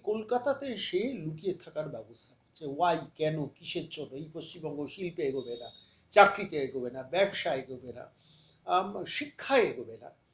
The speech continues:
এই রাজ্য শুধুমাত্র ক্রিমিনাল এবং অ্যান্টি সোশ্যাল এবং ওপার বাংলার অনুপ্রবেশকারী বাংলাদেশি এবং ওপার বাংলা থেকে আনসারুল্লাহ বাংলা, জসিমউদ্দিন বাহিনী,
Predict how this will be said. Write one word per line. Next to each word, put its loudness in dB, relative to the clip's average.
এই 4
রাজ্য 2
শুধুমাত্র -8
ক্রিমিনাল -2
এবং 6
অ্যান্টি -2
সোশ্যাল -2
এবং 4
ওপার 2
বাংলার 4
অনুপ্রবেশকারী -2
বাংলাদেশি -6
এবং -4
ওপার -4
বাংলা -6
থেকে -12
আনসারুল্লাহ 2
বাংলা, 2
জসিমউদ্দিন -6
বাহিনী, -6